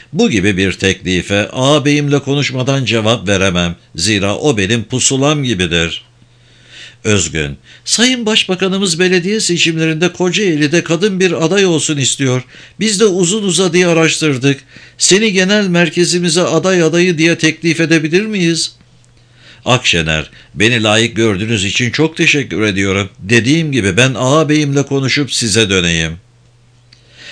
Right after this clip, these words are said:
Özer Çiller'in yakını. Özgün, "Konuş ağabeyinle, kabul edersen çok iyi olacak." Meral Akşener, ağabey Nihat Gürer'e teklifi iletir.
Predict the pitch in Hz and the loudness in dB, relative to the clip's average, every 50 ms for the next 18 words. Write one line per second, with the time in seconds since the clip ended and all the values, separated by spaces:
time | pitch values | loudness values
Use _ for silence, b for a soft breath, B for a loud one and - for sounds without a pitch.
0 | B B B _ 127 120 113 - 127 131 127 117 - - 107 110 104 92 98 98 | B B B _ 0 0 2 2 2 0 0 0 -2 -2 -2 0 -2 -2 -2 -2
1 | 98 107 104 95 82 85 80 - 87 80 71 71 71 67 - - _ _ _ _ | 0 0 0 0 -2 -2 -4 -4 -6 -6 -6 -6 -8 -8 -10 -14 _ _ _ _
2 | _ _ _ - _ _ _ _ B B B B B B B B B B B - | _ _ _ -20 _ _ _ _ B B B B B B B B B B B 0
3 | 113 117 110 95 76 78 87 80 80 76 - _ - - 285 262 269 - 214 175 | 2 4 4 4 2 0 -2 -4 -4 -6 -12 _ -4 -2 0 2 2 2 2 2
4 | 160 156 156 147 160 156 156 156 156 160 - - 226 208 233 233 220 202 196 220 | 2 0 0 0 0 0 0 0 -2 -2 0 0 0 0 2 2 2 2 4 2
5 | 214 208 - 208 208 180 - 208 196 165 175 156 151 139 139 139 127 135 139 139 | 2 2 0 0 -2 -2 -2 -4 -4 -2 0 2 2 2 2 2 0 0 -2 -2
6 | 139 - - _ _ _ _ _ B B B B B B B B B B B B | -4 -8 -16 _ _ _ _ _ B B B B B B B B B B B B
7 | - - 147 175 208 214 208 170 - 190 202 - - - 82 82 101 117 117 - | 0 2 4 4 4 4 2 2 0 -2 0 0 0 2 2 2 2 0 0 0
8 | - 143 151 165 175 160 160 170 165 160 143 147 151 156 165 170 165 131 135 151 | 2 2 4 4 4 4 4 2 2 2 2 0 0 0 0 -2 -2 -2 -2 -2
9 | 151 147 143 147 151 147 - 143 135 - - 113 123 117 104 - 123 117 98 85 | 0 0 0 0 0 0 0 -2 -2 -2 -2 -2 -2 -2 -2 0 0 0 0 0
10 | 85 82 78 - 85 82 85 | 0 -2 -2 -2 -4 -4 -4